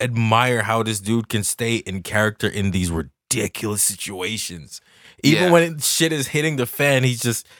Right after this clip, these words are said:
Speaker 1: stays in character and just still is like, "No, I'm here to prove a point, and I will not break character." <laughs> You know what I'm saying?
Speaker 2: Yeah, I mean, and, and, and, and, and even under penalty of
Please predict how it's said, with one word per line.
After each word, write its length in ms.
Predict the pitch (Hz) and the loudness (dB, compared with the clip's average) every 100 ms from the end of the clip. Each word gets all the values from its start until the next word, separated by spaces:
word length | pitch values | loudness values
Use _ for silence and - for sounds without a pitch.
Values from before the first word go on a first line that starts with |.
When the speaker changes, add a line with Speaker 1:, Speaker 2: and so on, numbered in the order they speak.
| _ - | _ -8
Speaker 1:
stays 540 | - - 135 139 135 | -4 -2 0 2 2
in 160 | 127 123 | 2 -2
character 540 | - 123 123 117 110 104 | 0 2 2 0 -2 -2
and 140 | 101 | -4
just 320 | 101 101 - _ _ _ _ _ | -6 -6 -8 _ _ _ _ _
still 300 | - 156 143 | 0 4 4
is 100 | 143 | 4
like, 160 | 135 127 | 2 4
"No, 140 | 147 | 4
I'm 140 | 135 135 | 4 4
here 120 | 147 | 2
to 100 | 131 | 2
prove 200 | 123 123 | 2 2
a 60 | 107 | 2
point, 360 | 131 135 110 - | 4 4 4 -2
and 160 | 101 101 | 0 2
I 120 | 104 | 4
will 200 | 104 120 | 4 4
not 220 | 139 131 | 4 4
break 220 | 127 131 | 2 2
character." 520 | - 123 127 - 101 - | 2 2 2 0 -6 -6
<laughs> 40 | - - - _ - | -18 -20 -20 _ -12
You 260 | 127 156 | -6 -2
know 60 | 139 | -2
what 80 | 139 | -2
I'm 60 | |
saying? 460 | 131 143 127 131 135 | 0 0 2 0 -2
Speaker 2:
Yeah, 320 | 123 160 247 110 | 0 0 2 0
I 60 | |
mean, 180 | 135 151 | 2 2
and, 260 | 143 151 147 | 2 0 2
and, 240 | 147 143 | 0 0
and, 260 | 107 143 139 | 0 0 0
and, 360 | 131 131 123 104 - | -2 -2 -4 -6 -2
and 480 | 127 117 110 98 - | 0 0 -6 -10 -6
even 180 | 139 165 | -2 0
under 220 | 151 135 | 0 0
penalty 560 | 117 143 127 123 139 107 | 0 0 0 -2 -2 0
of 440 | 101 101 87 - | 2 0 -4 -14